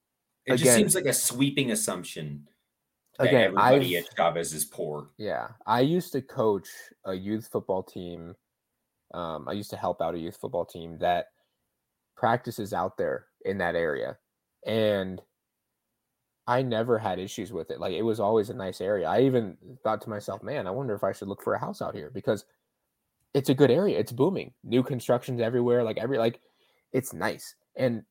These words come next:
Speaker 2: a lot of the kids that I was coaching came from that community. And never in my wildest dr-, like, wildest thoughts did I ever say, "Oh,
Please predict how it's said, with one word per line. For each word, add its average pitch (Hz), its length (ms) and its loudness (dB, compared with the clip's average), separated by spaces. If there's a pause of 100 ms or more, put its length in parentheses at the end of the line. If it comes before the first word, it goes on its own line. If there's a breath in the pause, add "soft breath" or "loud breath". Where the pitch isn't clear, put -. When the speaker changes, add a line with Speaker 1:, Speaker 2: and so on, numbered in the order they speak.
Speaker 2:
a 113 80 2
lot 117 260 4
of 147 120 0
the 127 80 -2
kids 127 340 -6
that 104 100 -6
I 101 140 -4
was 92 160 -10
coaching 117 600 -4 (160)
came 127 300 -4
from 123 180 -6
that 107 160 -6
community. 107 560 -8 (340)
And 101 360 -4
never 131 320 4
in 107 60 -2
my 98 120 -2
wildest 98 560 0
dr-, 104 220 -6
like, 90 320 -2
wildest 120 600 6
thoughts 101 480 -4 (460 soft breath)
did 110 100 2
I 104 80 4
ever 107 240 4
say, 95 240 -2
"Oh, 90 300 2